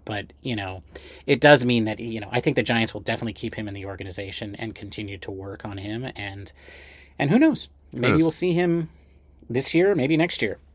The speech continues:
Speaker 2: Well, and
Speaker 1: But,
Speaker 2: then,
Speaker 1: uh,
Speaker 2: and then, you know, and, and in his place, they brought up Sean Jelly,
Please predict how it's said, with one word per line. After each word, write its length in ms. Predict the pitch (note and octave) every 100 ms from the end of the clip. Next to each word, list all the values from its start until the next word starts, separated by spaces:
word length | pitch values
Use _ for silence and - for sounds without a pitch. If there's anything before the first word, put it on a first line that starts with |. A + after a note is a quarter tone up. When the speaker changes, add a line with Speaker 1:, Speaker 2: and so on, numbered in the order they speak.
| _ -
Speaker 2:
Well, 160 | E3 C#3+
and 100 | C#3
Speaker 1:
But, 0 | C#3 B2
Speaker 2:
then, 20 |
Speaker 1:
uh, 100 | A#2
Speaker 2:
and 320 | C3 B2 A#2 B2
then, 80 | B2
you 60 |
know, 100 | G#2+
and, 380 | G#2+ G#2 G#2+ G#2+ -
and 180 | G2+ G#2
in 220 | G#2+ G#2
his 260 | F2 G2
place, 440 | - - B2+ F#2 -
they 120 | F#2+
brought 220 | F2 F#2
up 120 | F2+ -
Sean 300 | F#2+ F2 E2
Jelly, 520 | A2 A2+ D2+ D#2+